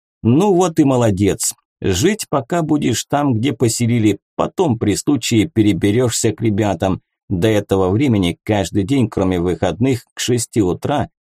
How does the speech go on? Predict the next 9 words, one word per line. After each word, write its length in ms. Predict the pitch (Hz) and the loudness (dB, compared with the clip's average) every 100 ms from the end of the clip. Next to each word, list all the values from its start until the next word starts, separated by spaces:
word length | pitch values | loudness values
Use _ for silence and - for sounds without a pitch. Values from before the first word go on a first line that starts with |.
| _ | _
ты 140 | 107 101 | 0 2
должен 560 | 95 147 143 139 135 | 2 0 0 0 0
быть 220 | 107 - | 0 0
возле 420 | 113 113 104 98 82 | 0 0 0 0 -2
комнат, 420 | - 143 117 87 - | -2 0 0 -2 -6
где 280 | 90 85 98 | -6 -2 0
живут 340 | 107 143 143 - | 0 0 -2 -2
наши 320 | 117 110 104 | -2 0 -2
бойцы. 640 | 95 104 - - 104 85 | 0 -2 -4 -2 0 -2